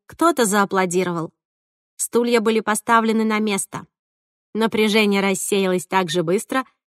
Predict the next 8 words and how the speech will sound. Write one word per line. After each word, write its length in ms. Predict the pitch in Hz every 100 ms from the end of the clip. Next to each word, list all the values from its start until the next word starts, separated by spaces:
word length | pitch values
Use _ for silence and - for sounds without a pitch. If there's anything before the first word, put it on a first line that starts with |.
| _ _ _
как 260 | 311 339
и 60 | 320
возникло. 720 | 247 220 185 185 170 160 175 _ _ _ _ _ _
Пора 300 | 311 330 330
выпить, 480 | 339 339 269 - - _ _
пора 320 | 220 233 311 226
идти 220 | - 196
домой. 480 | 185 196 220 233